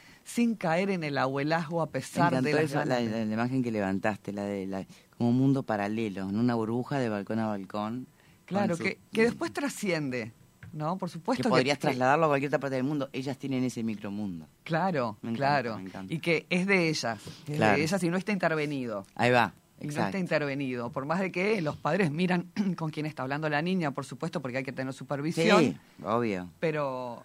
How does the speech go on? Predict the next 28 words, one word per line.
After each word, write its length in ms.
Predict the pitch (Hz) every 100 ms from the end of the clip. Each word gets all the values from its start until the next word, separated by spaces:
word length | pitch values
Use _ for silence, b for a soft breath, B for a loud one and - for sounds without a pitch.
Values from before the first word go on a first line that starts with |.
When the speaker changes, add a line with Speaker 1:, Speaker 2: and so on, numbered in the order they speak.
| -
Speaker 1:
eh, 380 | 147 131 123 123
también 320 | 147 151 175
la 100 | 170
dejan 260 | 160 - 143
Speaker 2:
Se 60 | 127
Speaker 1:
ser. 20 |
Speaker 2:
respeta 260 | 117 147 139
Speaker 1:
Entonces, 280 | 139 139 131
Speaker 2:
ese 100 | 214
espacio. 360 | - 123 175
Speaker 1:
se 80 | 165
respeta 340 | 98 185 180 180
ese 160 | 175
espacio, 640 | 151 - 131 120 - 117 117
sí, 360 | - 139 120 107
sí, 140 | - 110
sí. 120 | -
Una 180 | 143 151
vez 100 | 156
que 120 | -
el 60 | 139
espacio 400 | - 143 165 151 B B
saben 280 | - 160 165
que 80 | 160
está 180 | - 156
contenido, 540 | 156 139 135 147 156
se 160 | 151 131
respeta. 540 | 131 - 147 151 180